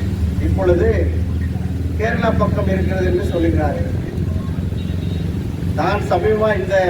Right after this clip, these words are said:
வருடத்துல நான் போன மாதம் அந்த கண்ணகி சிலையை பார்க்க போயிருந்தேன்.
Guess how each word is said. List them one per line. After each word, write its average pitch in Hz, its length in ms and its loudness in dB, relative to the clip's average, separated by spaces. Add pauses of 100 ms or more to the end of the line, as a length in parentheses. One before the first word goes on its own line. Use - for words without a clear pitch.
வருடத்துல 185 460 0
நான் 170 280 -2
போன 175 180 -2
மாதம் 175 280 0
அந்த 160 120 -2
கண்ணகி 160 340 -4
சிலையை 160 280 -4
பார்க்க 151 380 -4
போயிருந்தேன். 143 500 -6